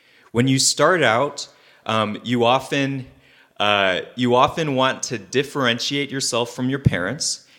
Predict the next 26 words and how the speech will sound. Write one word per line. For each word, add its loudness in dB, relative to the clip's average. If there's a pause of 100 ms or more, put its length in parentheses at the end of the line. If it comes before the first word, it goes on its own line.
(180)
and -2
you 0
say, 2 (400)
"I'm 2
nothing 2
like 4
you, 0
Dad. 4 (460)
I'm 2
nothing 2
like 2
you, -4
Mom. 2 (320)
My 2
parents 4
are 2
the -2
worst, -2 (440)
and 4
I'm 2
nothing 2
like -4
them. -8
I'm 2
so 2
different." -6